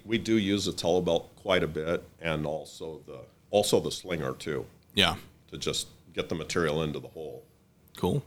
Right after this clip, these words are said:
Speaker 1: And backfill, we use it, use it for backfill on some, uh, ramps and stuff like that too.
Speaker 2: Yeah.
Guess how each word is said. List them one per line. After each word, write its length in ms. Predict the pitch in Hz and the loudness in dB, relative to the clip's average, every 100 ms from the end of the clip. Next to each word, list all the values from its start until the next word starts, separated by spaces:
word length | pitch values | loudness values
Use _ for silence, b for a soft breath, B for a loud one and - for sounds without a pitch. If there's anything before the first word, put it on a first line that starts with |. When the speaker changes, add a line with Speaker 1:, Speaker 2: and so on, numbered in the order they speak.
| - | -2
Speaker 1:
And 180 | 95 90 | 0 2
backfill, 640 | 90 82 - 87 82 80 - - 87 | 2 2 0 0 2 2 -2 -16 -16
we 140 | 87 | -14
use 260 | 82 76 73 | -14 -14 -18
it, 120 | 76 _ b b b _ | -20 _ b b b _
use 160 | 104 95 | -4 -2
it 100 | - | -4
for 120 | 85 | -8
backfill 640 | - 80 78 - 90 85 | -4 -2 -2 -4 -10 -10
on 120 | 78 76 | -12 -14
some, 300 | - 71 71 | -16 -16 -10
uh, 160 | 67 64 - - | -8 -8 -12 -8
ramps 400 | 85 80 71 - | -2 -2 -2 -10
and 100 | - | -12
stuff 240 | - - - | -16 -10 -8
like 160 | 65 | -8
that 200 | 64 53 | -8 -10
too. 200 | - 69 - _ _ | -10 -14 -16 _ _
Speaker 2:
Yeah. 240 | 90 85 | 0 0